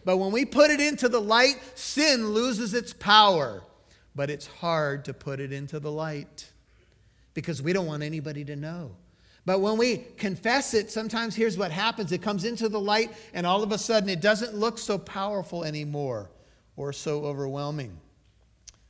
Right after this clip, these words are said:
One writer says, "Such confession was at the heart of a small group meeting which fueled the Methodist movement. Indeed, confession has been at the heart of periodic revivals which have graced the American church since New England's Great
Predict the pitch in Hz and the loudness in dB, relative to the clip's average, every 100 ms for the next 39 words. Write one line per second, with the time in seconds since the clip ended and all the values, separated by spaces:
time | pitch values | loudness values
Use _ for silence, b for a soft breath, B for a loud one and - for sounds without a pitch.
0 | _ 147 151 147 147 160 139 - 165 - | _ -4 0 0 -2 -4 -4 -2 -4 -4
1 | 170 151 170 175 185 156 B B B 160 | -8 -2 -2 -2 -6 -8 B B B -4
2 | 165 165 143 170 170 139 B B B - | -4 -2 -2 0 0 -4 B B B -4
3 | 147 131 - 185 196 160 180 190 165 180 | -2 -2 -2 2 2 2 -2 -2 -2 -2
4 | 196 170 160 - - 185 190 175 160 156 | -2 -2 -4 -8 -6 0 2 0 -2 -2
5 | 175 202 214 185 - 160 151 139 131 - | -2 0 -2 -2 -4 -4 -4 -6 -8 -12
6 | B B 160 151 160 180 180 156 175 175 | B B -8 -2 0 -2 -4 -6 -2 -2
7 | 180 170 160 127 165 160 151 165 156 147 | -2 -4 -4 -4 -6 -4 -4 -2 -2 -6
8 | - 185 180 170 165 160 151 147 156 175 | -4 -2 2 0 0 -4 -4 0 0 0
9 | 165 139 - B B - 143 160 123 165 | -4 -6 -12 B B -12 -6 -6 -2 -2
10 | 175 175 165 160 170 170 147 139 175 165 | -2 -2 -4 -2 -2 -2 -8 -6 -6 -6
11 | 143 - 160 147 147 147 160 165 151 143 | -8 -10 -8 -8 -8 -6 -6 -6 -6 -8
12 | 117 147 143 143 B | -6 -4 -2 -4 B